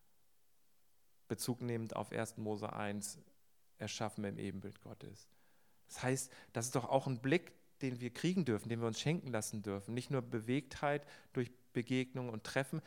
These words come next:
sondern auch ein Blick, den wir geschenkt bekommen dürfen. Alle Menschen, die, denen wir begegnen, sind umgeben von Gottes Offenbarung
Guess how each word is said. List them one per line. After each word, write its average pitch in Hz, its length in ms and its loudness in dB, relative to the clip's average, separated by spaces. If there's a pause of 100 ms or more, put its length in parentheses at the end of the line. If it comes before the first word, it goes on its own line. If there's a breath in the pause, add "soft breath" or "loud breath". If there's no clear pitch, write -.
(220 loud breath)
sondern 131 300 4
auch 127 240 4
ein 120 160 0
Blick, 156 300 6
den 135 160 4
wir 120 80 2
geschenkt 151 460 0
bekommen 123 380 -2
dürfen. 120 380 2 (300 loud breath)
Alle 151 220 8
Menschen, 143 640 0
die, 143 180 -6
denen 139 320 -2
wir 127 120 -2
begegnen, 127 460 -2
sind 139 240 0
umgeben 147 720 2
von 127 300 -2
Gottes 175 360 2
Offenbarung 107 800 -2